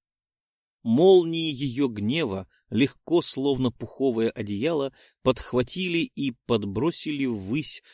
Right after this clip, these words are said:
многотонные покровы снега, приготовившись обрушить их на Свартальфхейм. Однако в последний момент холодный расчет все же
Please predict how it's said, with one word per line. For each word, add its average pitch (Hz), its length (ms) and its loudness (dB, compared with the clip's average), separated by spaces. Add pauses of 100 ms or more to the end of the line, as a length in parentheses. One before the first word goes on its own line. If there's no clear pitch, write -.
(120)
многотонные 147 880 2
покровы 90 520 -4
снега, 123 520 -2 (380)
приготовившись 165 760 0
обрушить 120 600 -4
их 127 240 -6
на 120 320 -2 (120)
Свартальфхейм. 95 1700 -4 (1160)
Однако 190 560 2
в - 100 -16
последний 101 500 0
момент 95 560 -2
холодный 98 500 -2
расчет 92 500 -4 (280)
все 208 200 2
же 175 240 2